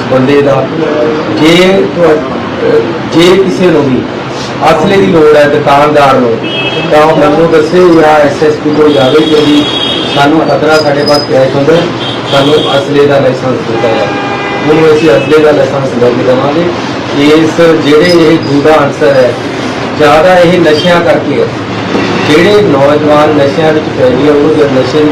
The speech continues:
ਤੋੜ ਲੱਗਦੀ, ਪੈਸੇ ਨਹੀਂ ਹੁੰਦੇ, ਤਾਂ ਉਹ ਇਸ ਤਰ੍ਹਾਂ ਦਾ ਕੰਮ ਕਰਨਾ ਚਾਹੁੰਦਾ। ਪਰ ਇਹ ਜਿਹੜੇ ਬੰਦੇ ਇੱਥੇ ਆ ਕੇ ਗਏ ਆ, ਇਹ ਕ੍ਰਿਮੀਨਲ ਬੰਦੇ ਆ।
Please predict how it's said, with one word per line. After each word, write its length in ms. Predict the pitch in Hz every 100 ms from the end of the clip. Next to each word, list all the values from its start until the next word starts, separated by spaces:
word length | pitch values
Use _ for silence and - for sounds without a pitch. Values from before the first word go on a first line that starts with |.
| 147
ਤੋੜ 220 | 139 135
ਲੱਗਦੀ, 240 | 131 139 139
ਪੈਸੇ 440 | - 131 160 151
ਨਹੀਂ 140 | 151
ਹੁੰਦੇ, 260 | 139 127 139 139 - - - -
ਤਾਂ 80 | 151
ਉਹ 120 | 156
ਇਸ 140 | 151 156
ਤਰ੍ਹਾਂ 160 | 170 165
ਦਾ 120 | 151
ਕੰਮ 240 | 151 147
ਕਰਨਾ 260 | 139 139 131
ਚਾਹੁੰਦਾ। 320 | 131 131 - - - - - -
ਪਰ 140 | -
ਇਹ 240 | 160 190 190
ਜਿਹੜੇ 220 | 180 202
ਬੰਦੇ 220 | 175 175
ਇੱਥੇ 320 | 175 - 180
ਆ 180 | 156 147
ਕੇ 80 | 160
ਗਏ 320 | 151 151 165
ਆ, 60 | 170
ਇਹ 200 | 170 170
ਕ੍ਰਿਮੀਨਲ 460 | 156 143 170 185
ਬੰਦੇ 340 | 170 170 175
ਆ। 40 | 180